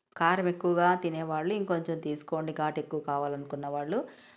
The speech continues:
ఆరు పచ్చిమిర్చిలు, మూడు టేబుల్ స్పూన్లు సగానికి తుంచి మిక్సీ జార్లో వేసి, మూడు టేబుల్ స్పూన్లు నువ్వులు వేసాను, తెల్ల నువ్వులు వేసాను,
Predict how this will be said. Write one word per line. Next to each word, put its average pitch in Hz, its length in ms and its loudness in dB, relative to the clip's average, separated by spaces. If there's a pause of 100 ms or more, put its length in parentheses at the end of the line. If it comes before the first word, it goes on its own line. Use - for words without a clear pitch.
(140)
ఆరు 165 240 8
పచ్చిమిర్చిలు, 165 760 -2
మూడు 180 240 0
టేబుల్ 160 380 -2
స్పూన్లు 165 760 -6 (220)
సగానికి 165 360 2
తుంచి 175 400 -2
మిక్సీ 170 280 -2
జార్లో 160 340 0
వేసి, 156 280 -4
మూడు 185 180 0
టేబుల్ 160 320 -4
స్పూన్లు 165 600 -4 (840)
నువ్వులు 185 320 4
వేసాను, 170 360 4
తెల్ల 165 240 0
నువ్వులు 165 260 -2
వేసాను, 156 680 -2